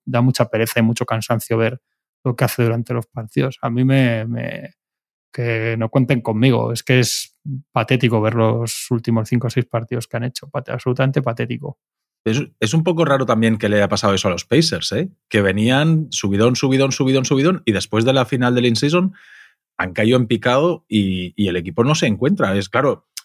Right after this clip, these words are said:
Speaker 2: no, no sabemos si es una cosa que de verdad hay algún tipo de preparación o, o no, no sabemos porque es el primer año que pasa y no sabemos si es una cosa que se va a convertir en habitual o no, que los equipos que se exprimen mucho y que juegan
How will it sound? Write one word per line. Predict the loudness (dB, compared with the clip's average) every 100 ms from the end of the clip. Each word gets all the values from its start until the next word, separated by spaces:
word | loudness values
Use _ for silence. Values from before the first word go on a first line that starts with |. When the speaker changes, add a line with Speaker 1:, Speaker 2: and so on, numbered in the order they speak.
| _
Speaker 2:
no, | -4 -4 -2
no | 0 2
sabemos | 2 0 0 2 0 2
si | 2
es | 2
una | 0 0
cosa | 0 0 -2
que | 0 2 4 4
de | 2
verdad | 2 2 2 4 4
hay | 2
algún | 0 0 -4
tipo | 0 2
de | 2
preparación | 0 -2 -4 -2 0 2 2 2
o, | 0 2 0 0 -6 _ _ _
o | -10 -10 -12 -20 _
no, | -16 -6
no | -4 0
sabemos | 0 0 0
porque | 0 0
es | 0
el |
primer | 2 2
año | 4 4
que | 2
pasa | 0 0 0 0 _ _
y | -6 -4
no | -2
sabemos | 0 2 2
si |
es | 2
una | 2 2
cosa | 2 0 0
que | 0 0
se | 0
va | 0
a |
convertir | 2 0 0
en | 0
habitual | 2 0 -2 -2 0
o | 2
no, | 2
que | 0
los | -4
equipos | -6 -6 -4
que | 0
se |
exprimen | 0 0 -2 2 2
mucho | 2 0 -6
y |
que | -8
juegan | -6 -2 0 0 -2